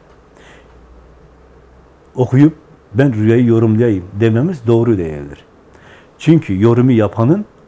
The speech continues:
o rüyayı göreni tanıması gerekir.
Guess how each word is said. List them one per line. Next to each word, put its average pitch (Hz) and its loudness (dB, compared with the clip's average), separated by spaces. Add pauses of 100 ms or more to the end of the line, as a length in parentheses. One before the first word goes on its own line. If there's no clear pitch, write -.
(1160)
o 135 4
rüyayı 117 2
göreni 113 2
tanıması 113 -2
gerekir. 82 -8